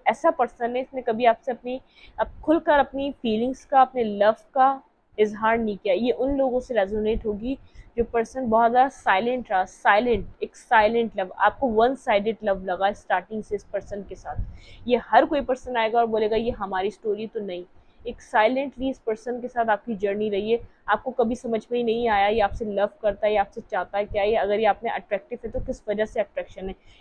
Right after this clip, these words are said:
It means कभी इसने आपके साथ अट-, attraction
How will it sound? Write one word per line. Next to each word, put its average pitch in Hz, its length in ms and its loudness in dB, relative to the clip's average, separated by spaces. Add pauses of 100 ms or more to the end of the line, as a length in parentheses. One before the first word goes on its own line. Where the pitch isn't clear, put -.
It 233 140 -4
means 294 240 -6
कभी 240 260 0
इसने 247 300 -4
आपके 226 280 0
साथ 247 180 0 (460)
अट-, 214 160 -2 (300)
attraction 285 760 -2